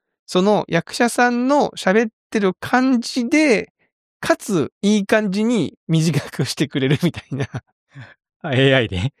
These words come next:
Speaker 2: 全部やる？
Speaker 1: エーアイがなんかうまくこう、いい感じに短くして、二十二時間が、ん、十二時間ぐらいで聞けるみたいな。
Speaker 2: あー。すごいね。
Speaker 1: ことも
Speaker 2: タイパだね。
Speaker 1: いや、タイパだね。
Speaker 2: あー。
Speaker 1: うん。いや、でもまあ、どうなんでしょうね。まあ、僕は別にその、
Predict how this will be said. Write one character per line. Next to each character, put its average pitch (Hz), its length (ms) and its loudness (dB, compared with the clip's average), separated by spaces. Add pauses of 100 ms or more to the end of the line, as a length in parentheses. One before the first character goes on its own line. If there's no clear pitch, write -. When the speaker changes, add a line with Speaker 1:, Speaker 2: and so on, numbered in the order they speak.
Speaker 2:
全 131 180 2
部 98 80 -8
や 98 80 -6
る？ 98 160 -8
Speaker 1:
エ 208 260 4
ー 220 40 4
ア 220 60 4
イ 180 80 2
が 156 280 4
な 175 120 2
ん - 20 -2
か 156 100 2
う 170 40 2
ま 180 100 4
く 151 120 -6
こ 131 280 0
う、 143 80 -2
い 175 140 2
い 175 40 -2
感 185 180 2
じ 185 140 2
に 175 80 2
短 170 340 0
く 139 120 -8
し - 80 -12
て、 131 160 -6
二 185 160 0
十 147 240 0
二 143 120 0
時 170 120 0
間 127 240 0
が、 127 240 -4 (360)
ん、 156 300 -6
十 156 240 2
二 170 140 4
時 160 100 0
間 160 240 0
ぐ 160 80 2
ら 156 100 2
い 107 60 -4
で 127 220 -6 (180)
聞 - 120 -16
け 131 120 4
る 117 140 2
み 117 120 -2
た - 120 -2
い - 80 -8
な。 139 80 -6
Speaker 2:
あ 135 60 -12
ー。 - 20 -12 (440)
す - 260 -10
ご 120 100 2
い 95 40 -2
ね。 90 200 -12
Speaker 1:
こ - 100 0
と - 80 4
も 127 120 2
Speaker 2:
タ 107 60 2
イ - 20 2
パ - 20 -
だ 113 80 0
ね。 98 160 -8 (180)
Speaker 1:
い 139 80 -2
や、 117 160 -2 (360)
タ - 120 0
イ 143 80 0
パ 139 120 2
だ 127 100 0
ね。 131 200 0
Speaker 2:
あ - 300 -20
ー。 - 680 -10
Speaker 1:
う - 20 -12
ん。 - 20 -12
い - 40 -10
や、 - 80 -8
で 147 120 -4
も 131 100 -6
ま 127 340 -6
あ、 - 40 -10
ど 147 180 -2
う - 40 -2
な 151 100 -4
ん - 40 -12
で - 100 -16
し - 60 -16
ょ - 40 -10
う - 20 -8
ね。 160 120 -4
ま 165 80 2
あ、 165 40 0
僕 190 220 0
は 392 120 4
別 277 180 0
に 240 80 4
そ 233 80 2
の、 214 220 2